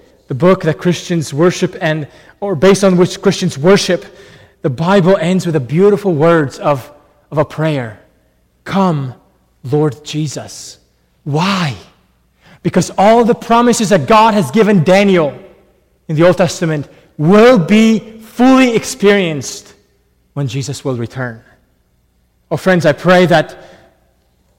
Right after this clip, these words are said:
you will take seriously this prayer that Daniel gives to us. It's a beautiful model of how we, still in exile, still awaiting for God to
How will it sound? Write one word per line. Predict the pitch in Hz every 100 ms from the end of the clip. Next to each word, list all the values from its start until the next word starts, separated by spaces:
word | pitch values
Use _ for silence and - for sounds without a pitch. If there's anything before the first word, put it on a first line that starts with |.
| 262
you | 135
will | 180 165
take | 175 175 - - - _ _ _ -
seriously | - 147 135 - 135 101 95 _ _ _ _ _
this | 151 -
prayer | - 151 156 135
that | 131 120
Daniel | 131 143 127 120 113 _ _ _ _
gives | 139 131 -
to | 127
us. | 120 113 - - - _ _ _ _
It's | 151
a |
beautiful | 135 202 185
model | 151 143 151 139
of | 147 131
how | 135 147
we, | 127 156 151 117 _ _ _ _
still | - - - 185 185
in | 208 165
exile, | 160 113 139 123 117
still | - 165 196
awaiting | 185 139 156 180 180 190 185
for | -
God | 147 123 151 156 135 110 - _ _ _
to | -